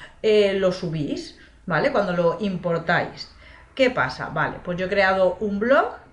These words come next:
que es este de aquí, que como veis no tiene nada, no tiene na-, ningún contenido, ni tiene ningún tipo de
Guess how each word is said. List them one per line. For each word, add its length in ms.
que 100
es 60
este 200
de 80
aquí, 240
que 100
como 220
veis 180
no 140
tiene 420
nada, 760
no 160
tiene 240
na-, 120
ningún 340
contenido, 840
ni 160
tiene 240
ningún 280
tipo 320
de 320